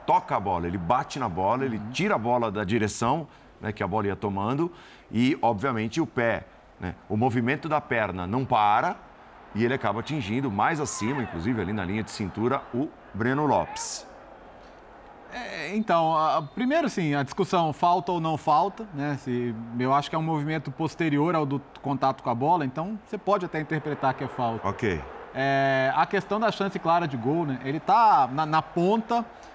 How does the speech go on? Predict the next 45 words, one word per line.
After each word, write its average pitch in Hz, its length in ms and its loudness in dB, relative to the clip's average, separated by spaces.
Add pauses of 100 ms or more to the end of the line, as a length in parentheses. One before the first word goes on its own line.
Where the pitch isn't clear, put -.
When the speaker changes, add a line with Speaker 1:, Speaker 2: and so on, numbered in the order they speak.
(140)
Speaker 2:
tem 170 120 -2
jogadores 180 460 4
do 202 80 -2
Botafogo 190 460 0
chegando 185 400 0
pra 208 120 2
ocupar 175 400 4
a 143 280 6
área, 190 280 0
ele 165 140 0
teria 165 300 2
que 214 80 -2
ainda 208 160 0
percorrer 185 600 2
um 185 320 -2
certo 170 300 -2
espaço 170 460 2
na 165 100 -2
direção 151 400 -2
do 147 100 0
gol 151 340 2
ou 165 120 2
mesmo 160 260 0
fazer 147 280 -2
o 151 80 0
passe. 160 560 0 (520)
É, 131 320 -2
eu 135 120 2
não 165 100 0
consigo 156 320 0
ler 123 160 2
isso 123 140 -4
como 127 180 -2
uma 117 460 -4
chance 131 320 -6
clara 120 340 0
de 113 80 -4
gol 120 240 -2
evitada, 110 460 -2
pra 110 120 -10
ser 113 260 -8
bem 117 220 -4
sincero, 113 480 -8
pelo, 110 220 -8
pelo, 107 280 -6